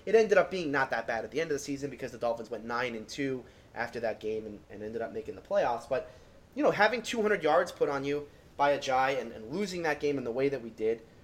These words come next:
was embarrassing. And it was certainly embarrassing for that defense. It was maybe not the worst defensive performance because Philly and Dallas were also very, very bad, but,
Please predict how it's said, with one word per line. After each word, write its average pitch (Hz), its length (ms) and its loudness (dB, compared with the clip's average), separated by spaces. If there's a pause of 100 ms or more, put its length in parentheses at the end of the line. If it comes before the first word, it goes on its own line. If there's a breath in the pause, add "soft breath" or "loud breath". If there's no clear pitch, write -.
was 151 180 4
embarrassing. 135 600 0 (280)
And 139 100 -4
it 143 40 4
was 139 120 0
certainly 202 280 4
embarrassing 147 460 6
for 135 100 0
that 123 100 4
defense. 117 300 -6
It 131 100 -6
was 135 160 -2 (540 soft breath)
maybe 190 240 2
not 185 160 4
the 139 60 2
worst 156 340 6
defensive 202 420 0
performance 196 560 -4
because 123 380 -4 (140)
Philly 147 400 2
and 127 200 -6
Dallas 131 320 4
were 127 100 2
also 127 280 0
very, 120 200 2
very 120 200 0
bad, 117 340 -4
but, 123 180 -6